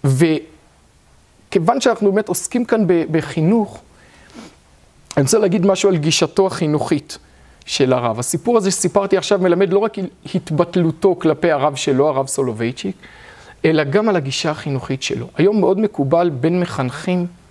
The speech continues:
להכיל את התלמידים, לטפח את התלמידים, לעזור להם לגלות את העצמיות שלהם, והגישה של הרב ליכטנשטיין הייתה שונה לחלוטין. הוא נתן לנו הרבה מקום, הרבה אוטונומיה, כל אחד בכיוון שלו, אבל הוא לא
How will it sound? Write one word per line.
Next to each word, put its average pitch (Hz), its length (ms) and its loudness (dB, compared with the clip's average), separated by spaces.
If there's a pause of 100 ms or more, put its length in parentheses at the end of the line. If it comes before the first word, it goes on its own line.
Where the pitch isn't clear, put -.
(280)
להכיל 135 680 0
את 139 140 -4
התלמידים, 117 520 -6 (160)
לטפח 165 600 -4
את 135 120 -4
התלמידים, 113 480 -4 (400)
לעזור 143 460 2
להם 160 140 0
לגלות 151 400 0
את 156 100 -2
העצמיות 151 600 -2
שלהם, 175 420 2 (460)
והגישה 127 500 0
של 156 140 -2
הרב 131 140 -2
ליכטנשטיין 160 360 -4
הייתה 151 160 -4
שונה 143 360 -2
לחלוטין. 127 600 -4 (460)
הוא 120 120 0
נתן 143 240 0
לנו 151 220 0
הרבה 107 320 0
מקום, 160 380 0
הרבה 120 200 0
אוטונומיה, 151 440 0
כל 151 180 0
אחד 151 200 -2
בכיוון 147 380 -4
שלו, 147 420 0 (520)
אבל 196 400 2 (360)
הוא 202 140 4
לא 262 180 4